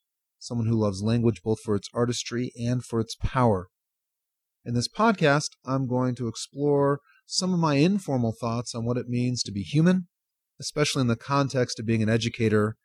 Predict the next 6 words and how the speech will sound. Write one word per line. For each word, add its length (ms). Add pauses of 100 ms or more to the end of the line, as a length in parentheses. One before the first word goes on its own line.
(340)
a 80
minister, 800 (500)
and 140
a 40
parent. 520 (920)
Often, 600